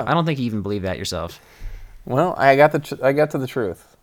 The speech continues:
Speaker 1: And
Speaker 2: Whereas I think everybody should wear a weighted pack in the grocery store or in other shopping
Speaker 1: Ugh.
Speaker 2: areas to train.
Speaker 1: Can I just say that I, I thought it was very interesting that you had to kinda, well, you know what? No, I'm not gonna say. I'm gonna save it for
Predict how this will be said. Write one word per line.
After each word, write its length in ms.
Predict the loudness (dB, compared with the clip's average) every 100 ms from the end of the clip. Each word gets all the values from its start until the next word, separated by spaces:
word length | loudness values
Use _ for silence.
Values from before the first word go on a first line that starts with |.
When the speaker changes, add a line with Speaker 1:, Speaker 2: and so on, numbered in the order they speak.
| _
Speaker 1:
And 340 | -14 -10 -8 0
Speaker 2:
Whereas 360 | 6 8 8
I 380 | 6 4 4 2
think 420 | 0 -2 -2 -4 -4
everybody 440 | -2 -2 -2 -2
should 540 | -2 -2 0 0 0 -2
wear 280 | -2 -2
a 120 | -2 -4
weighted 360 | -4 -4 -8 -12
pack 340 | -10 -10 -8
in 60 | -10
the 80 |
grocery 400 | -6 -6 -6 -6
store 340 | -8 -6 -6 -8 -14 -20 -20 _
or 380 | -4 0 0 0
in 140 | -2
other 180 | 0 6
shopping 400 | 6 8 8 6
Speaker 1:
Ugh. 40 | 2
Speaker 2:
areas 240 | 0 -2
to 120 | -4 -6
train. 420 | -6 -6 -6 -8 -10 _ _ _
Speaker 1:
Can 140 | 6
I 100 | 6
just 220 | 6 4
say 200 | 6 6
that 140 | 8 6
I, 280 | 6 4
I 40 | 4
thought 180 | 8 8
it 40 |
was 140 | 6 2
very 500 | 2 4 4 2 -2
interesting 580 | -4 -4 -4 -4 -4 -4
that 80 |
you 160 | -4 -2
had 260 | -2 -2 -4
to 100 | -6
kinda, 600 | -4 -4 -4 -4 -6 -2
well, 160 | 2 4
you 80 |
know 100 | 4
what? 300 | 4 2 0 -8 _ _ _ _ _ _ _ _ _ _ -2
No, 260 | 0 0 -4
I'm 140 | 0
not 200 | 2 0
gonna 160 | -4 -8
say. 160 | -6
I'm 100 | -4 -2
gonna 100 | -2
save 220 | 0 0
it 100 | -4
for 180 | -10